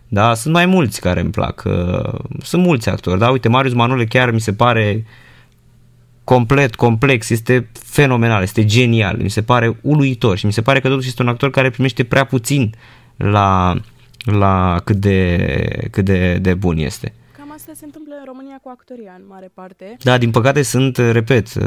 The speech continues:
Speaker 1: eu sunt impresionat, am văzut, cred că toate piesele de teatru posibile, cât a fost până în pandemie, mare consumator de teatru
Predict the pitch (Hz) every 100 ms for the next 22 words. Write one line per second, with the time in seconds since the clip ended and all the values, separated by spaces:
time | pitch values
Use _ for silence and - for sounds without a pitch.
0 | 101 117 107 104 127 117 127 113 117 120
1 | 113 117 131 131 98 98 95 110 113 120
2 | 117 123 123 110 127 110 98 98 107 -
3 | 104 98 101 107 98 92 - - 113 117
4 | 107 117 113 120 113 107 107 104 107 110
5 | 95 104 110 - - _ - 107 113 107
6 | 110 107 107 104 117 104 98 101 95 107
7 | 135